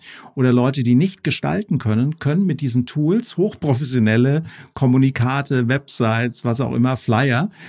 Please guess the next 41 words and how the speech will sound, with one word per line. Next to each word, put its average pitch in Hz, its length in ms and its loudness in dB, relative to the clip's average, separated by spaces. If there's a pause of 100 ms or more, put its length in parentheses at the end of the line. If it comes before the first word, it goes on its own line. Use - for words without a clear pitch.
(140)
gestalten. 127 680 0 (300)
Ähm, 147 340 2
und 139 140 2
normalerweise 131 580 4
sähe 123 260 0
das 131 280 -4
sehr 131 260 0
räudig 143 380 2
aus, 98 280 -2
was 110 120 2
sie, 113 180 2
äh, 98 80 -4
erzeugen 131 840 2
würden, 143 260 4
weil 170 80 4
sie 135 80 -4
es 123 60 2
halt 143 100 2
einfach 147 220 0
nicht 156 240 2
können, 135 260 4
ne? 135 140 0 (720)
Das 151 240 0
ist 240 180 -6
eine 160 260 0
tolle 107 460 0 (180)
Entwicklung, 98 540 -2
weil 101 100 0
das 98 120 -2
natürlich 165 420 0
bedeutet, 135 800 0
dass 135 160 -2
im 113 220 -2
Zweifel - 460 -6
auch 110 180 -6
kleine 139 380 0
Gruppen 147 420 -2
mit - 400 -4
genauso 117 420 2
wichtigen 131 380 0
Anliegen 156 600 2